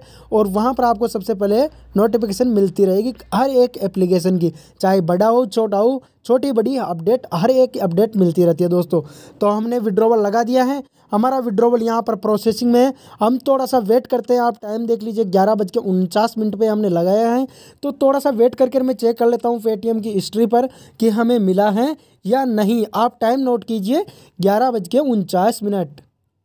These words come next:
अब दोस्तों यहाँ पर मैं विड्रॉल वाले ऑप्शन पर क्लिक करके बताता हूँ आपको।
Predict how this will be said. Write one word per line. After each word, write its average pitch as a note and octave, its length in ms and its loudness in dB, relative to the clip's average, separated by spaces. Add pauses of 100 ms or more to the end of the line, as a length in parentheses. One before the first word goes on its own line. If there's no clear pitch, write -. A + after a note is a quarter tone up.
(1300)
अब F#3 140 -2
दोस्तों B3 300 0
यहाँ B3 180 0
पर A#3+ 140 -2
मैं B3+ 140 2
विड्रॉल G#3 400 0
वाले A#3 200 -2
ऑप्शन A3+ 240 -8
पर A3 120 -8
क्लिक A3 220 -4
करके G#3 260 0
बताता F#3 380 -4
हूँ G#3+ 140 -2
आपको। A3+ 360 0